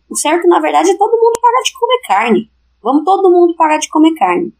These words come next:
Isso é uma coisa que, do nosso lado, qual é a posição do Pasta Prato sobre isso? A gente não pode dizer o que que um traço cultural deve ser ou não deve ser. O país, o Brasil,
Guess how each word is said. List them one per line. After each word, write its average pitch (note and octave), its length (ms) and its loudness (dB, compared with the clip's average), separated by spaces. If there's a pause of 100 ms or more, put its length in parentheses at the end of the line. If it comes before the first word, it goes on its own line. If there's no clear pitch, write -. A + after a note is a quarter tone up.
(220)
Isso - 140 -2
é A4 40 2
uma G#4+ 80 -2
coisa F#4 200 2
que, F4 280 2
do A#3 140 2
nosso C#4+ 340 2
lado, A3+ 380 0
qual A3+ 160 -2
é C#4 40 0
a C#4+ 80 -4
posição C#4 400 -2
do A3 100 -8
Pasta G3+ 280 -4
Prato F3 360 -4
sobre E3+ 440 -2
isso? - 260 -6 (160)
A F#3+ 60 -14
gente A3+ 240 -8
não D#4+ 220 2
pode B3+ 540 0
dizer A3+ 720 -2 (480)
o F4+ 60 -4
que C#4+ 140 -4
que C#4+ 160 -4
um C#4+ 180 4
traço C#4+ 400 -2
cultural A3 480 -2
deve A3 200 0
ser - 220 -2
ou A#3+ 80 2
não A#3+ 140 -2
deve A#3+ 180 0
ser. - 380 -2 (540)
O G#3+ 100 -2
país, A#3 420 0
o A3+ 80 0
Brasil, F#3+ 540 -4